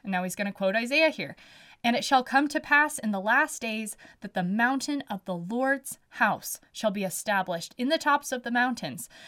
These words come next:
and shall be exalted above the hills, and all nations shall flow unto it." End quote. Now, why would this be significant? Why, uh, other than the obvious facts of the saints coming to Utah, building temples, and the spread of the gospel,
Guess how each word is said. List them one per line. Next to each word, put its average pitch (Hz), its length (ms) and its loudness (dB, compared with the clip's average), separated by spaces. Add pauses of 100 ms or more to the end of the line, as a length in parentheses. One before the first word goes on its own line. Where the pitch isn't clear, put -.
(120)
and 220 140 0
shall 233 160 6
be 226 200 -2
exalted 233 800 0
above 285 540 0
the 294 120 0
hills, 220 440 0 (460)
and 185 260 -4
all 226 300 6
nations 190 680 -4
shall 190 280 -6
flow 175 440 -8
unto 175 360 -8
it." - 260 -10 (380)
End 180 200 -8
quote. - 420 -16 (680)
Now, 285 160 4
why 311 200 10
would 392 160 2
this 285 180 -2
be 247 160 -6
significant? 202 720 -6
Why, 262 640 2 (400)
uh, - 80 4 (100)
other 247 200 2
than 226 400 2
the 208 240 -6
obvious 202 480 2
facts - 560 2
of 185 400 -2
the 202 80 -6
saints - 340 -6
coming 190 300 -6
to - 100 -14
Utah, 233 460 2
building 175 340 -6
temples, 208 680 -2
and 170 300 -6
the 170 80 -12
spread 196 260 0
of 190 100 -2
the - 60 -16
gospel, 247 680 2